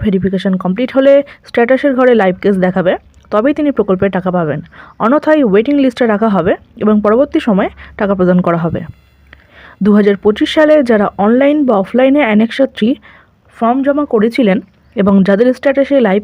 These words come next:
কেস দেখাচ্ছিল তাদের জানুয়ারি এবং ফেব্রুয়ারি মাসের টাকা কিন্তু দিয়ে দেওয়া হয়েছে। আর এই টাকা দেওয়া হয়েছে মার্চ মাসের চব্বিশ থেকে সাতাশ তারিখের মধ্যে।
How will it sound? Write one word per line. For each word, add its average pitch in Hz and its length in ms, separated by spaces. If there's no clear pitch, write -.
কেস 254 120
দেখাচ্ছিল 269 420
তাদের 226 300
জানুয়ারি 226 500
এবং 247 120
ফেব্রুয়ারি 240 340
মাসের 240 340
টাকা 214 220
কিন্তু 226 180
দিয়ে 196 220
দেওয়া 262 220
হয়েছে। 170 260
আর 214 160
এই 208 160
টাকা 202 220
দেওয়া 262 180
হয়েছে 277 180
মার্চ 214 200
মাসের 233 320
চব্বিশ 269 360
থেকে 277 160
সাতাশ 226 300
তারিখের 208 340
মধ্যে। 165 260